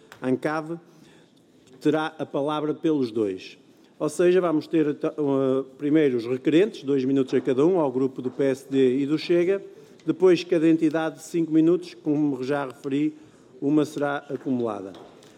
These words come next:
Depois temos uma primeira ronda, com os de-, com os devidos tempos, e as respostas depois em bloco, também cinco minutos cada entidade. Na segunda ronda, um minuto a cada um, e depois a resposta em bloco das entidades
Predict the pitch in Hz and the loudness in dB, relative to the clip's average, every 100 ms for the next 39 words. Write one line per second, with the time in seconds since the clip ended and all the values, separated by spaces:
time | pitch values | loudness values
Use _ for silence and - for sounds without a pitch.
0 | - 170 - 180 190 185 165 175 165 160 | -12 -2 2 4 6 4 4 2 2 2
1 | 165 160 165 147 180 202 208 220 - - | 4 4 2 2 2 2 0 -2 -8 -20
2 | - - - - - - 147 147 127 143 | -20 -20 -20 -20 -10 0 2 2 0 -4
3 | - 156 147 135 131 143 131 - 180 202 | -4 -2 0 0 -2 -4 -4 2 2 2
4 | - - - - - - 160 160 135 - | -2 -16 -16 -18 -18 0 2 2 -4 -6
5 | 175 165 165 160 135 - 170 147 160 143 | -4 -4 -4 -6 -6 0 2 4 2 2
6 | 143 156 156 170 160 - - - 160 143 | 0 0 -2 -4 -6 -10 -20 -6 -2 0
7 | 165 170 170 - - - 185 175 151 156 | 2 2 -2 -10 -20 -2 0 2 4 4
8 | 175 175 - 170 160 165 156 160 160 135 | 4 0 0 2 4 2 2 0 2 0
9 | 123 104 101 - _ 165 175 180 175 196 | -2 -6 -12 -20 _ -2 -2 -2 0 2
10 | 190 185 170 131 117 120 160 147 151 156 | 4 4 4 2 0 -4 0 4 6 6
11 | 147 165 170 165 190 214 240 - - - | 2 -2 -2 0 2 2 -4 -12 -20 -20
12 | - - 143 156 165 180 170 165 131 - | -20 -10 0 0 2 2 2 2 -2 -4
13 | 175 165 175 160 160 160 139 160 147 160 | -2 0 0 0 2 -2 -2 -2 0 0
14 | 165 156 175 170 170 | 2 0 0 -4 -8